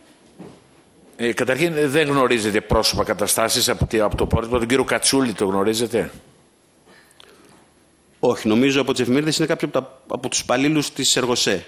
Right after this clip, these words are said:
Speaker 1: Ναι.
Speaker 2: Όχι.
Speaker 1: Γνωρίζετε την, την καταγγελία που έκανε δημόσια;
Speaker 2: Κατο-, μετά
Speaker 1: Για αλλαγή του φυσικού αντικειμένου της σύμβασης το είκοσι δύο, Απρίλιο του είκοσι δύο.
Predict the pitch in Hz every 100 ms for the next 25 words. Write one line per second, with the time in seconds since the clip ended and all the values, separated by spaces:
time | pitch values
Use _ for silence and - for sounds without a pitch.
0 | - 104 101 76 - - - - - -
1 | - - - - - - - - - -
2 | - _ _ _ - - - - 95 95
3 | 98 117 107 113 - 107 101 98 92 95
4 | 90 95 92 107 117 - 104 107 101 92
5 | 87 98 120 - 104 80 - - _ _
6 | _ _ _ _ _ _ _ - - -
7 | - - _ _ _ _ _ _ _ _
8 | _ - 101 104 92 - 98 - 98 123
9 | 120 117 117 120 139 - 131 135 117 123
10 | 131 127 123 127 127 127 123 123 120 120
11 | 123 127 123 - 123 113 - - - -
12 | 131 131 120 131 143 135 - 127 139 135
13 | 127 131 113 110 - 117 131 95